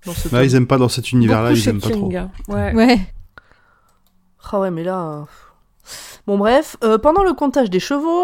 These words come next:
Speaker 1: Alain a un pressentiment terrible et fort. Le Shining lui dit qu'il se passe quelque chose à leur campement. Il va en parler à Roland, qui préfère faire comme si de rien n'était.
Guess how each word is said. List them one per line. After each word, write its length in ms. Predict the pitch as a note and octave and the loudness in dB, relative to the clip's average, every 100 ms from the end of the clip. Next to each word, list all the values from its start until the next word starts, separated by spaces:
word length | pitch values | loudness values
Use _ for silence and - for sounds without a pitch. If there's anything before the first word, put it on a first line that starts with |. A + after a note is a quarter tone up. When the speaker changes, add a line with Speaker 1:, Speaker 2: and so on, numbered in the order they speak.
| - | 0
Speaker 1:
Alain 240 | A#3+ D4 D4+ | 0 0 0
a 80 | |
un 60 | G#3+ | -2
pressentiment 540 | G#3 A#3+ C#4+ - C4 | -4 -4 -6 -4 -6
terrible 380 | C4+ B3 A#3+ G#3+ | -4 -4 -4 -4
et 40 | G3 | -4
fort. 320 | - C3 _ | -6 -10 _
Le 120 | - F#3+ | -6 -4
Shining 480 | - D4+ C4+ G3+ | -2 0 0 -2
lui 140 | F3+ G#3+ | -4 -6
dit 200 | A3 D4 | -4 -6
qu'il 180 | - F#3 | -8 -10
se 100 | A3+ | -6
passe 240 | B3 B3+ | -4 -4
quelque 300 | - G3+ A3 | -6 -6 -8
chose 300 | G3 A#3+ B3 | -4 -4 -2
à 60 | G3 | -2
leur 160 | F#3 | -2
campement. 420 | - E3 - C3+ _ _ _ - - - | -4 -8 -8 -16 _ _ _ -20 -20 -12
Il 80 | F#3 | -2
va 80 | G#3 | -2
en 80 | G3+ | 0
parler 220 | F3 D#3 | -2 -2
à 60 | D3+ | -2
Roland, 440 | E3 F#3+ B3 D4+ - | 0 2 2 -2 -6
qui 140 | D#4 | -6
préfère 380 | - A#3 A3 G3+ | -4 -4 -4 -2
faire 220 | C#4 C#4 | -2 -2
comme 140 | A3 | -6
si 120 | G3+ A#3+ | -6 -6
de 80 | |
rien 140 | G3+ G3+ | -4 -4
n'était. 280 | E3+ - | -6 -10